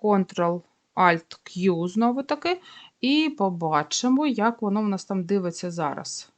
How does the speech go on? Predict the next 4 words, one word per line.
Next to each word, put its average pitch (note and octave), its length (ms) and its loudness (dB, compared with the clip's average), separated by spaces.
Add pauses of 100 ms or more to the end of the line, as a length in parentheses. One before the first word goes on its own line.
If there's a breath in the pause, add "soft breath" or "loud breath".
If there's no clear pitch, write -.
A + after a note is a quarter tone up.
(140)
Натискаючи, A#3 920 -6
затискаючи. A3 1000 -6
Ага, E3 380 -4
бачу. D#3 520 -6